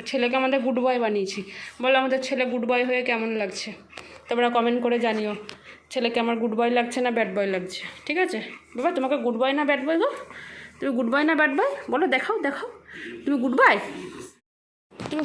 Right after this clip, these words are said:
গুড বয় না ব্যাড বয় গো? দেখাও একটু, একটু দেখাও তো, তুমি গুড বয়, একটু দেখাও তো,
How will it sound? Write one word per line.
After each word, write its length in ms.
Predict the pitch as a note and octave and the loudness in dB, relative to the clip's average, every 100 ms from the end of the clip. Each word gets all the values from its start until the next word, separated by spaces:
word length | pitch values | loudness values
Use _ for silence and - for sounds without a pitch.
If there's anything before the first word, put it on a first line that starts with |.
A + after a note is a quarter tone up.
| C#4 | -2
গুড 120 | B3 | 0
বয় 120 | C#4+ D#4+ | 2 2
না 40 | E4 | 2
ব্যাড 120 | D4 C#4 | 0 2
বয় 120 | D#4 F4 | 2 2
গো? 60 | C#4+ | 2
দেখাও 200 | C4 D#4+ D4+ | 0 -2 -4
একটু, 140 | D#4 A#4 A4+ | -4 -8 -6
একটু 140 | B3+ B3+ | -4 -2
দেখাও 200 | A#3+ C#4 D4 | -2 -4 -6
তো, 40 | B4 - - | -8 -12 -16
তুমি 120 | C4 B3+ | -12 -8
গুড 120 | B3 A#3 | -6 -4
বয়, 160 | D#4 G#3 - - - - - - - - | -4 -4 -8 -16 -20 -20 -20 -20 -20 -20
একটু 120 | - C#4+ | -10 -2
দেখাও 200 | A#3 C4 | -2 -2
তো, 40 | - | -4